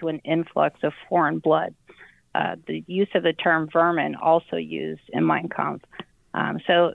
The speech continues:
so, you know, why do these things matter? Because we know if we look at the data in the U S that there, there's an increasing amount of threats and attacks, uh, especially by what right-wing groups against, uh,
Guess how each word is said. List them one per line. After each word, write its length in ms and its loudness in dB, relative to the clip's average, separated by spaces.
so, 180 4
you 180 -2
know, 240 -4
why 260 2
do 120 2
these 220 -2
things 240 -4
matter? 500 0
Because 520 0
we 140 -2
know 360 2
if 120 -2
we 120 0
look 160 -2
at 160 -4
the 80 -4
data 360 4
in 100 2
the 80 -2
U 180 2
S 220 2
that 160 -4
there, 240 0
there's 200 0
an 120 -6
increasing 640 -4
amount 420 0
of 100 -8
threats 320 0
and 120 -6
attacks, 580 -2
uh, 280 -2
especially 520 0
by 160 2
what 240 2
right-wing 560 -2
groups 460 -2
against, 540 2
uh, 340 -2